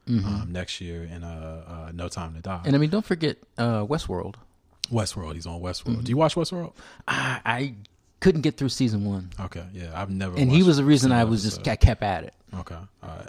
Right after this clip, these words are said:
Speaker 2: I mean, but bottom line, he's one of the best actors in Hollywood. You know,
Speaker 1: Mm-hmm.
Speaker 2: he's, he's, so I'm hoping, hoping is hope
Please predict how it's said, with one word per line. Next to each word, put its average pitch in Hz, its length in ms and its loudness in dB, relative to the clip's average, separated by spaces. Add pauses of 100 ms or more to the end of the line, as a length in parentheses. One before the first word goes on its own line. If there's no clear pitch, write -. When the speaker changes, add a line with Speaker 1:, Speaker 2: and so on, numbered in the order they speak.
Speaker 2:
I 127 80 -8
mean, 135 140 2
but 120 220 0 (300)
bottom 123 340 2
line, 107 340 -2
he's 104 320 -4
one 104 200 -4
of 90 60 -6
the 90 60 -8
best 92 280 -6
actors 90 340 -10
in 85 60 -12
Hollywood. 87 460 -16
You 120 80 4
know, 117 60 4
Speaker 1:
Mm-hmm. 123 140 0
Speaker 2:
he's, 90 320 -6
he's, 98 260 -12
so 101 380 -8 (680)
I'm 104 140 -6
hoping, 95 680 -2 (300)
hoping 123 320 -6
is 120 200 -4
hope 101 320 -8